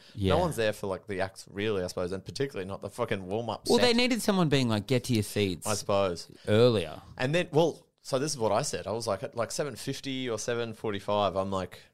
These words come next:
Speaker 2: s-, now standing backstage. They've given me a mic, and there's, you know, everyone's got, like, headsets on and running around.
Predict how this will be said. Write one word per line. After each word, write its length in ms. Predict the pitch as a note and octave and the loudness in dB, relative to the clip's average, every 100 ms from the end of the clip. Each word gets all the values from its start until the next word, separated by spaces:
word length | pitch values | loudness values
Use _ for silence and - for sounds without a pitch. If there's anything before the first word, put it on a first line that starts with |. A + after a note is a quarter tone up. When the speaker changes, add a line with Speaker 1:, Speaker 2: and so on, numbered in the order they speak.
| - | -12
Speaker 2:
s-, 80 | |
now 220 | - A2+ G#2 | -2 0 0
standing 280 | A2+ G2+ F#2 | -2 -4 -6
backstage. 420 | F2+ - F#2 F2+ | -6 -4 -4 -4
They've 140 | F#2 | -6
given 140 | G2 F2+ | -8 -10
me 100 | F2 | -10
a 60 | |
mic, 320 | F2 F2 F2 F2+ | -8 -10 -10 -12
and 120 | F2+ | -12
there's, 160 | F#2 | -12
you 60 | C#3 | -8
know, 160 | F#2+ A2 - - | -8 -10 -14 -14
everyone's 500 | G#2+ G2+ F#2 - - _ _ _ - | -8 -6 -6 -12 -20 _ _ _ -10
got, 160 | - | -8
like, 200 | G2 - _ _ | -10 -12 _ _
headsets 320 | G#2+ - - | -10 -8 -8
on 180 | F#2+ G2 | -8 -8
and 160 | F#2+ F#2 | -10 -12
running 160 | G2 F#2 | -12 -8
around. 220 | G2+ G#2 | -8 -10